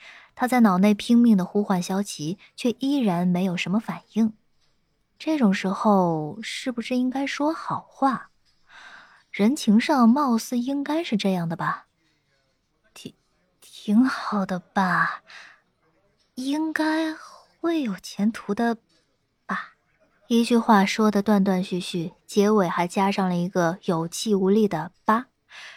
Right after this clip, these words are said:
怎么听都不像是真心实意的在夸人。张悠悠眯着眼睛，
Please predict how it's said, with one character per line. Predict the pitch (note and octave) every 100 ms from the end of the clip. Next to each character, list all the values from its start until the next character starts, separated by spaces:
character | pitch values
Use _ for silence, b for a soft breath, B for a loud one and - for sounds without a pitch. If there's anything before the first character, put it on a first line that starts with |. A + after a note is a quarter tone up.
| B B
怎 | -
么 | G3
听 | G3+ - D#4
都 | D#4+ D#4
不 | A#3+
像 | C4 C#4
是 | B3+ G#3
真 | C#4 C#4+
心 | - D4
实 | - G3
意 | A#3+ D4
的 | G#3+
在 | E3+ E3+
夸 | - - F3
人。 | D#3+ C#3+ - _ _ _ _ -
张 | A3+ A3
悠 | A3+
悠 | G#3+ G3
眯 | G3+ G3+
着 | G3+
眼 | F#3 D#3
睛， | D3+ D#3+